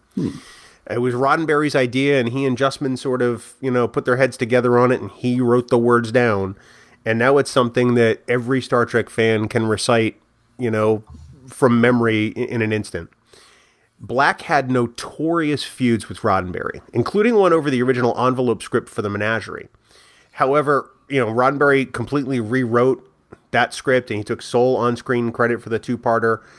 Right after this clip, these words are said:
Speaker 2: Black filed a Writers Guild grievance over the payment and the screen credit, but ultimately his claims were denied, and, you know, just there were tons of arguments and rifts like that. He may have left the series after Miri,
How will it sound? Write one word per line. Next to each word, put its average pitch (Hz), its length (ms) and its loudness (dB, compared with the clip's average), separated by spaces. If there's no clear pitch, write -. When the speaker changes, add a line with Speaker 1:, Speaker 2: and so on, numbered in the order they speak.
Speaker 2:
Black 127 300 2
filed 143 360 0
a 127 60 2
Writers 117 380 0
Guild 123 240 -2
grievance 120 400 -2
over 117 120 -2
the 104 80 -2
payment 117 460 0
and 104 100 -4
the 98 60 -4
screen 113 300 -6
credit, 104 340 -4
but 110 220 -2
ultimately 147 420 4
his 127 140 4
claims 120 400 2
were 110 120 0
denied, 104 500 0
and, 98 160 -6
you 107 80 -4
know, 104 160 0
just 107 240 -8
there 117 100 0
were 113 260 0
tons 160 340 2
of 117 140 2
arguments 117 500 -2
and 104 180 -6
rifts 135 280 -2
like 82 240 -4
that. - 220 -8
He 147 160 2
may 170 140 4
have 156 200 2
left 139 200 0
the 127 80 -2
series 127 520 0
after 110 380 -2
Miri, 135 580 -4